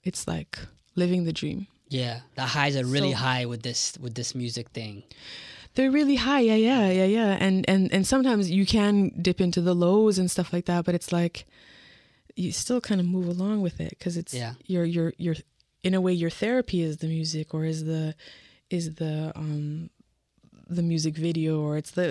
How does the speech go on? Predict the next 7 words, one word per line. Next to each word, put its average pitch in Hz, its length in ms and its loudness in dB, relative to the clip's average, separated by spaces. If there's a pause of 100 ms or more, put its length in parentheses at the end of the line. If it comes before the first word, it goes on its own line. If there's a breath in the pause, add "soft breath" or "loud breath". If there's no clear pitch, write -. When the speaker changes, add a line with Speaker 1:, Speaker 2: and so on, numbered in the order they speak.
Speaker 1:
it's - 260 -8
the 170 140 0
creative, 170 880 -2
you 180 120 -4
know, 165 180 -4
process. - 640 -10
Speaker 2:
Process. - 560 -8